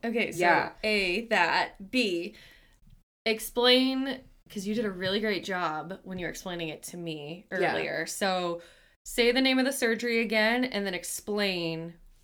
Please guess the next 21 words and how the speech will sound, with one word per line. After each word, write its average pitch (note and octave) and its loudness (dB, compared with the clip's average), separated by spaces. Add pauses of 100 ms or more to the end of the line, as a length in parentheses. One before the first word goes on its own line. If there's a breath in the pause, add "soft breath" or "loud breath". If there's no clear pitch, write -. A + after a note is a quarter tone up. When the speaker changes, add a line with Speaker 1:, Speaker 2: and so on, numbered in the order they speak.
(120)
Speaker 1:
what F#3+ -2
all, E3 -4 (580)
like, G#3+ 4
Speaker 2:
Happened. D#3+ -6
Speaker 1:
hap-, F#3 0
what G3+ 2
that F#3 -2
surgery F#3 0 (100)
Speaker 2:
So, A3 6
Speaker 1:
is. - -6
Speaker 2:
um, A3 -4
the A3 0
name G#3 2
of C4 -2
the D#4 2
surgery, A3+ 0
there's G#3+ 6
three C#4+ 4
tiers A3+ 2
of F#3 -2
surgery D#3+ -6